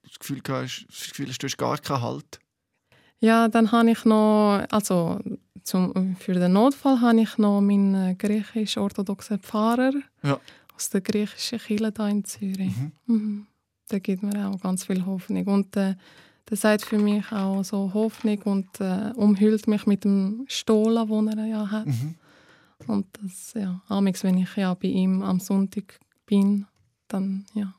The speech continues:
Speaker 2: macht er das nach der Liturgie.
Speaker 1: Schön, dass du so Kraft tanken kannst.
Speaker 2: Ja.
Speaker 1: Was ist dein Plan? Also, wie, wie sollte es jetzt weiter verlaufen? So? Oder wie sieht's aus? Oder was wird dir gesagt von den Ärzten,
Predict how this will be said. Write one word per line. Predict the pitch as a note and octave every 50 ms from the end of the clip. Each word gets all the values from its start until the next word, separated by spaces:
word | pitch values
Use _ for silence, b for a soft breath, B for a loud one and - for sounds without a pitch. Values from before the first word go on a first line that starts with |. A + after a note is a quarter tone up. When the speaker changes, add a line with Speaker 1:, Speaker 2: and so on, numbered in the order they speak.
| _
Speaker 2:
macht | - A3 G3+ - - A3
er | G#3
das | F3 - G#3 G3+ - - - _ _ b b b b b b b b
nach | A#3 A3 G#3 - -
der | - G3
Liturgie. | F#3+ F#3+ F#3+ F#3 - G#3 F#3 - - - F#3 F3+ F3+ _ _ _ _ _ _ _ _ _ b b b b b b
Speaker 1:
Schön, | b - - C#3+ C#3+ D3 C#3+
dass | C#3+ C3 -
du | D3
so | C#3 C3+ C#3 C3+ C3+ B2+ B2+ B2+ A#2+ - _ _ _ _ _ _ _ _ _ _ _ _ _ _ _ _ _ _ _ _ _ _
Kraft | - - - C3 C3 C#3+ - - -
tanken | - D3 D3 D#3 - - E3+
kannst. | D#3 D#3+ A#2+ G#2 - -
Speaker 2:
Ja. | G#3+ F3+ F3+ F3+ F3 F3 E3+ F3 F3 F3 - B B B B B B B B B B B B B
Speaker 1:
Was | D3+ C#3 D#3+
ist | D3+ - -
dein | E3 C#3+ -
Plan? | - D3 C#3 C3 - D#3+ F3 F#3 F#3 E3 - _ _ _ _ _ _
Also, | - C#3 B2+ C3 A#2 - B B B B B B B B _ _ _ - - -
wie, | - D3 D3 D3 D3 C3+ C3 -
wie | E3 C#3+
sollte | - - D#3+ D#3 D#3 -
es | -
jetzt | D#3 C#3+ - - D#3+
weiter | D#3+ - - E3
verlaufen? | - - D#3 D3 B2 A#2+ C3 D3 D3+ - - D#3+ C#3+
So? | D3+ D3+ D3+ D3 B2+ _ _ _ _ b b b b b b b b b b b b b b b b
Oder | C#3 C3 C3 C3
wie | B2+ -
sieht's | - - D3+ D3+ D3+ D3+ - E3
aus? | E3+ E3
Oder | D3+ C#3 B2 B2
was | C3+ C3 - C#3
wird | C#3+ C#3+ - -
dir | C3
gesagt | - - - A#2+ A#2+ C3 D3 D3 -
von | -
den | D3+ A#2+
Ärzten, | B2+ C3 D3 D3+ - - - - B2 C3+